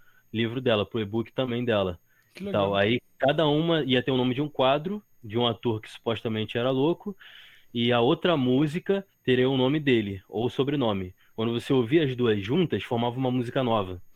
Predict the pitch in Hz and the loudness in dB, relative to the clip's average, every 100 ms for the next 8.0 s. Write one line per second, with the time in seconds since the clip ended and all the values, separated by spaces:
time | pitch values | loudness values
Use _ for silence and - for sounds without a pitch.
0 | - 214 196 160 180 - - _ - - | -14 -8 -6 -6 -8 -12 -18 _ -12 -4
1 | 156 107 95 92 - - - 104 127 117 | 0 0 0 -8 -12 -20 -4 -2 0 0
2 | 123 127 127 123 131 135 131 127 147 127 | 0 0 2 2 0 2 2 2 2 0
3 | 113 - - 120 107 135 127 - 131 120 | -4 -14 -4 -4 0 -2 0 -2 -2 -2
4 | 110 131 123 110 113 113 - 123 110 131 | -2 -2 -2 -2 0 -4 -4 -4 -2 -2
5 | 151 147 - - - _ - 110 117 110 | -4 -10 -18 -20 -20 _ -6 -4 0 0
6 | 110 131 135 135 120 131 120 127 135 123 | 0 0 -2 -2 0 2 2 2 0 0
7 | 120 127 123 113 123 123 139 113 127 135 | 0 0 -2 -6 -6 -6 0 0 0 -2